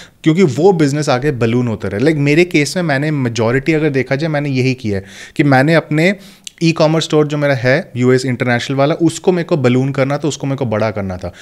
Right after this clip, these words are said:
वो करने के लिए क्या होता है, अगर आप मान लो लाखों का, लाखों डॉलर एक महीने में सेल करना चाहते हो, तो वो करने के लिए आपको इन्वेंट्री होनी पड़ेगी आपके पास, उसके लिए इन्वेंट्री के लिए इन्वेस्ट करना पड़ेगा, ठीक है। जैसे मेरे पास at any given point in time almost like कितना था, अ, I think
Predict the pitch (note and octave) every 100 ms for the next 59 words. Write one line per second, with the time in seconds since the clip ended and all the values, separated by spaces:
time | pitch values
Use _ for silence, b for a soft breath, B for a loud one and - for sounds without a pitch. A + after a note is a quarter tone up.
0 | B B C3+ D#3 D#3 D3+ D#3 D#3+ D#3 D#3
1 | D3+ E3+ F3 F3 B B2+ C#3 C#3 C#3+ C#3
2 | C#3 C3 B2 - C#3 C#3 C3 B2+ B2+ -
3 | C#3+ B2 A#2+ B2 - - - B2 - C3+
4 | B2 B2 B2+ B2 B2+ A#2 A#2 A2+ A2 A2
5 | B2+ C#3 D3 E3 D#3 D#3 E3 D#3+ E3 C#3+
6 | C#3 C#3 D3+ C3 A2+ G2+ G#2 G2+ F#2+ F#2+
7 | G2 F#2+ B B C#3 C3+ E3 D3 C3+ C3+
8 | D3+ D3 C#3 C#3+ - A#2+ A2 G#2 F#2+ F2
9 | F2 B B - C#3+ C#3+ D#3 C#3 C#3 D3
10 | E3 E3 - - D3+ D3+ D#3+ E3+ D#3 D3+
11 | D3+ C#3+ C3 C3 C#3+ C3+ C3 C#3 C#3+ -
12 | _ - C3+ C#3+ D3 - C#3 C3+ - B
13 | B B - C3 - C#3+ A2 G2 F#2+ A#2+
14 | A2 G#2 G2 F#2+ - _ B2 B2 D#3